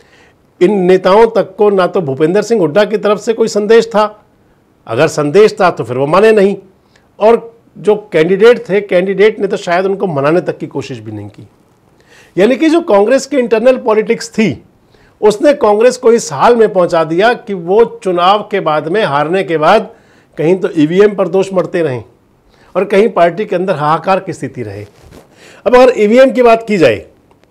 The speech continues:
आप देख सकते हैं कि कांग्रेस के नेता, छह नेता कल मिले थे जाकर के चुनाव आयोग से। राहुल गांधी का संदेश आ रहा है, राहुल गांधी कह रहे हैं कि चुनाव परिणाम आश्चर्यजनक है। कांग्रेस के प्रदेश अध्यक्ष चौधरी उदय भान बात कर रहे थे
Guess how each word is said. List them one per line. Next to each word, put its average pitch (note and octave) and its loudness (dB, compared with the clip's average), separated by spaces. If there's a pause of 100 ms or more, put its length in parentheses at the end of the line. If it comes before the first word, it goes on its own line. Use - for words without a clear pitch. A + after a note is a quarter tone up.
(560)
आप B2 -4
देख G#3 6
सकते - 0
हैं G3 0
कि G#3 -6
कांग्रेस F#3+ 0
के F#3 -2
नेता, E3 -2
छह G3 0
नेता D#3 -2
कल E3+ -2
मिले D#3+ 0
थे D#3 -2
जाकर C#3 -4
के E3 -10
चुनाव D3+ -2
आयोग G#2 -12
से। - -18 (800)
राहुल F3 6
गांधी G3+ 4
का A3 2
संदेश G#3+ 4
आ F3 4
रहा F3 2
है, F3+ 4
राहुल F#3 4
गांधी F#3+ 2
कह G3+ 0
रहे F#3+ 2
हैं G3+ -2
कि G3+ -4
चुनाव F3+ 0
परिणाम F3 -2
आश्चर्यजनक D3 -2
है। G2+ -18 (760)
कांग्रेस G#3 4
के B3 4
प्रदेश G#3 2
अध्यक्ष G#3 0
चौधरी G3 2
उदय G3+ 4
भान G3+ 2
बात F#3 2
कर F#3 0
रहे E3+ 2
थे D#3 -2